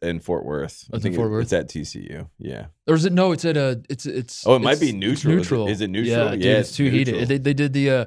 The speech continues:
Speaker 1: Yeah.
Speaker 2: they did the Cincinnati Xavier deal where they're like, "This, this rivalry gets too heated."
Speaker 1: It's too hot.
Speaker 2: Yeah, we don't want,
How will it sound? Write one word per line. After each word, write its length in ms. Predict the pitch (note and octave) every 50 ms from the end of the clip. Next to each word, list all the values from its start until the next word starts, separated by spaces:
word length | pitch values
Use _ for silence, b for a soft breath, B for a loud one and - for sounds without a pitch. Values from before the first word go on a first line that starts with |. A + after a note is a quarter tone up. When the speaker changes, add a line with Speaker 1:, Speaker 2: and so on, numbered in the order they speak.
| - -
Speaker 1:
Yeah. 280 | - F2 F#2+ G#2 G#2+ G#2
Speaker 2:
they 80 | C#3+ D3+
did 120 | E3+ D#3+
the 80 | D#3 C3+
Cincinnati 500 | - - D3 C#3 - D#3 D3 C#3+ C#3 C3
Xavier 380 | A2+ B2 C3+ D3+ F3 E3+ C#3+
deal 240 | B2 A#2+ A2+ G#2+ G2+
where 80 | G#2 A2
they're 80 | A2 A2+
like, 160 | A2 G#2+ -
"This, 200 | - B2 A#2+ -
this 180 | - D3+ C3+ -
rivalry 400 | D3 C#3 C#3+ D#3 D3 C3+ C3+ C3
gets 160 | A#2 A#2+ A#2+
too 140 | - - B2+
heated." 300 | A2+ A#2+ C#3 D#3 B2 F#2
Speaker 1:
It's 100 | E2 -
too 180 | - A2 F#2+ F2+
hot. 280 | F2+ F2 E2 C#2 - -
Speaker 2:
Yeah, 340 | B2 C3+ B2+ A2+ G2+ F2+ F#2
we 120 | G#2 C3+
don't 140 | D3+ D3 D3
want, 260 | C#3+ C#3 C3+ B2+ -